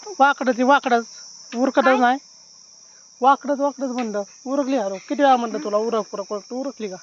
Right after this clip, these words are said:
Speaker 2: मग घरचं आवरून यायचं का, घरी राडा तसाच ठेवायचा? हा? म्हणजे लोक मला नाव ठेवते आणि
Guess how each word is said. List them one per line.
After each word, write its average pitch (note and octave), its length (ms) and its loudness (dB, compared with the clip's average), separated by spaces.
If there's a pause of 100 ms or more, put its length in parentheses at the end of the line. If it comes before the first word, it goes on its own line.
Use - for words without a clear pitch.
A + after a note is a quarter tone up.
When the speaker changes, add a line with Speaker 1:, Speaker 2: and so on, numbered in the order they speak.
(140)
Speaker 2:
मग C4+ 180 -12
घरचं D4 320 -6
आवरून C#4+ 340 -4
यायचं C4+ 240 -12
का, B3+ 80 -10
घरी C4+ 260 -4
राडा C#4 300 -2
तसाच C4+ 360 -20
ठेवायचा? A3 280 -14 (760)
हा? A#3+ 80 -12 (120)
म्हणजे C#4 320 -6
लोक D4 200 -4
मला B3+ 260 -6
नाव B3 260 -8
ठेवते B3 280 -16
आणि A3+ 140 -18